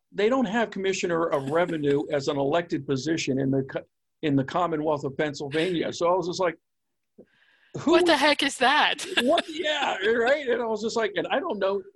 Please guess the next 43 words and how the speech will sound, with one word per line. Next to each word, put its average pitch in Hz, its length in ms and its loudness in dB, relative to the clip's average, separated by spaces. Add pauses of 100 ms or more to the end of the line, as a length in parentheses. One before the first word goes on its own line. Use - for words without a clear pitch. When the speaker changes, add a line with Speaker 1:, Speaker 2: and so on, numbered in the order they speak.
Speaker 1:
either 311 440 0
of 143 120 -6
these 139 260 -4
people, 135 440 -2
right? 190 300 0
Never 285 220 2
heard 190 80 -4
Speaker 2:
Yeah. 196 120 2 (100)
Speaker 1:
of 262 80 0
them." - 180 -2 (160)
And 170 100 -4
I 175 40 4
was 175 140 -2
just 180 140 -4
like, 170 180 0 (340)
"Okay, 165 320 -2
never 160 500 0
again, 190 280 0
Augie, 147 500 0 (280)
are 135 80 0
you 147 120 2
gonna 151 200 0
<laughs> - 180 -6
show 160 280 0
up 196 180 -2
to 226 100 -2
vote 165 420 0 (480)
and 165 140 2
at 151 120 0
least 220 340 0
not 180 260 0
know 180 400 2
what 160 360 -4
the 196 80 -2
position 185 720 0
is 139 540 2 (420)
or, 151 280 2
you 151 120 -4
know, 139 120 0
what 151 280 0
the, 147 280 2
the, 139 200 2
the, 135 180 2